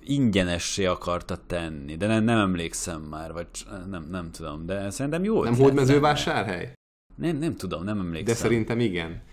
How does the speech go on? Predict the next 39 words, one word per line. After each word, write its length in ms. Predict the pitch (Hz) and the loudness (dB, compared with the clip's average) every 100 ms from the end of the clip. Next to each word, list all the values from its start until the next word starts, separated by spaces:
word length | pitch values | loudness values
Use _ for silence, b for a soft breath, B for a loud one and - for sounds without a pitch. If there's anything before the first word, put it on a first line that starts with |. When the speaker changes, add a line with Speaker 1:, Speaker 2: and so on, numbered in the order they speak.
| b | b
Speaker 2:
mert 140 | 101 | 0
ott 140 | 120 127 | 0 2
van 160 | 107 | 0
az 160 | 98 95 | 0 0
ellenzéki 480 | 107 101 92 92 - | 0 0 -2 -4 -6
polgármester, 760 | 101 95 87 85 87 - 95 | -2 -2 -2 -4 -6 -6 -6
a, 400 | 90 87 90 - | -4 -4 -4 -6
a, 140 | 90 90 | -6 -6
nem 200 | 92 87 | -6 -6
tudom, 180 | 90 85 | -6 -6
hogy 120 | 85 | -6
hívják, 340 | 92 87 87 | -6 -6 -8
elfelejtettem 680 | 92 90 - 95 92 92 - 95 | -8 -10 -8 -8 -8 -10 -10 -8
a 40 | |
nevét. 360 | 92 95 113 - | -6 -4 -6 -6
Speaker 1:
A 40 | |
sok, 300 | - - - | -12 -12 -10
Speaker 2:
Hallgatók 460 | 95 92 92 90 92 | -4 -2 -4 -4 -6
Speaker 1:
sok 160 | 92 | -6
nevű. 180 | - 90 | -6 -4
Ja, 140 | 90 117 | -2 0
Speaker 2:
kiabálják. 400 | 120 - 139 90 | 0 2 0 -2
Speaker 1:
tényleg. 340 | 85 82 80 - _ _ - | -2 -4 -6 -14 _ _ -20
Tényleg, 500 | - 120 101 82 80 | -10 -8 -6 -8 -6
Speaker 2:
És 120 | 78 67 | -4 0
ott, 140 | 120 | 0
Speaker 1:
lehet, 180 | 92 80 | -2 -4
hogy 100 | 80 | -2
Speaker 2:
ott 160 | - | 0
Speaker 1:
ő 20 | 85 | 2
Speaker 2:
volt 220 | 101 - | 0 0
Speaker 1:
volt. 120 | 95 | -4
Speaker 2:
erről 260 | 92 90 90 | -2 -4 -4
szó. 400 | - 92 90 - - _ _ - - | -6 -6 -8 -10 -18 _ _ -20 -10
Speaker 1:
Aztán 260 | 92 107 | -6 -2
végül 200 | 101 104 | -2 0
nem, 180 | 101 90 | 0 0
mert 380 | 85 85 82 - - | -2 -2 -2 -6 -14
nem, 220 | 80 78 | -12 -12